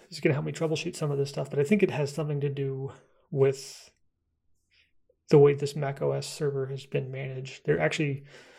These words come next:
deployed in production on a Mac O S server, which isn't really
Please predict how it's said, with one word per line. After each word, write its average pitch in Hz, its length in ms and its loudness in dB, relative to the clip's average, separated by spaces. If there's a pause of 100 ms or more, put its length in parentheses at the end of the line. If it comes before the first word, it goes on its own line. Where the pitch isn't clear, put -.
(760)
deployed 151 440 4
in 139 80 -2
production 151 440 -4
on 139 140 -4
a 131 60 -4
Mac 131 240 -8
O - 20 -4
S 139 140 -8
server, 143 240 -6
which 143 160 -6
isn't 214 200 -2
really 190 300 -2